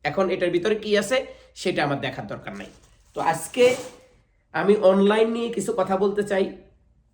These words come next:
বিশেষ করে আমি আপনাদের কাছে হাত জোর করি, যারা প্রবাসী আছেন, অন্তত আপনার পরিবারের জন্য,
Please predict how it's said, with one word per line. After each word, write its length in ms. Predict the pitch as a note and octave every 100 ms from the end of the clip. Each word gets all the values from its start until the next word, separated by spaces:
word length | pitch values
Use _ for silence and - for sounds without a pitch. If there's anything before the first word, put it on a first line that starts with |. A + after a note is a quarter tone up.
| _ _ _ _ C3+
বিশেষ 380 | F#3+ G3 A#3+ -
করে 400 | E3+ A#2+ - - _ _
আমি 400 | D3 D#3 F#3 F3 - _ -
আপনাদের 380 | D3+ F3 E3+ -
কাছে 180 | F#3+ G3+
হাত 320 | - E3 C#3
জোর 140 | G#3 F3+
করি, 160 | D#3+
যারা 180 | C#3+ C#3+
প্রবাসী 500 | C#3+ D#3 D3 D3 C3
আছেন, 220 | A2+ - - _ _ _ _ _ _ _ _ _ _ _ _ _ -
অন্তত 360 | A#3+ B3 C#4
আপনার 300 | G#3 F3 F3+ E3
পরিবারের 560 | G#3+ B3 A3+ F#3 C3
জন্য, 300 | C#3 A#2+ G#2+